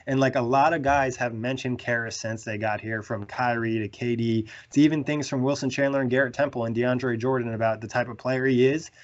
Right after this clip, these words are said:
and then not playing him minutes and then seeing him showcase, you know, this ability over the last week. It kinda makes you think, like, yo, you're the coach. You're supposed to know how good he is, and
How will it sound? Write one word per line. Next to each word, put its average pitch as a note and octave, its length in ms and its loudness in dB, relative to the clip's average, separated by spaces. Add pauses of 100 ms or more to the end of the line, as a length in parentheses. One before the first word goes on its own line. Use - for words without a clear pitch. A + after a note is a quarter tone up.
(220)
and C3 140 2
then B2+ 180 4
not C3 300 -2
playing C3+ 280 -2
him A#2+ 200 -2
minutes C3 320 -4
and B2 100 -2
then B2+ 160 2
seeing C3+ 400 0
him A#2 220 -4
showcase, B2 720 0 (260)
you A#2+ 80 -4
know, B2+ 120 2
this C3 180 2
ability B2 380 0
over B2 180 0
the A#2 60 -2
last B2 280 2
week. C#3+ 280 2
It B2+ 100 -4
kinda C#3+ 200 -2
makes C3+ 180 -2
you B2+ 60 0
think, B2+ 220 -6
like, A#2 220 -2 (320)
yo, C#3+ 80 0
you're C3 180 4
the C3+ 80 2
coach. C3+ 340 -4
You're B2+ 100 0
supposed C3 240 -4
to B2 60 -4
know A#2+ 140 0
how A2+ 220 2
good A2+ 220 -2
he A#2 200 -2
is, A#2+ 240 0
and G#2 160 -8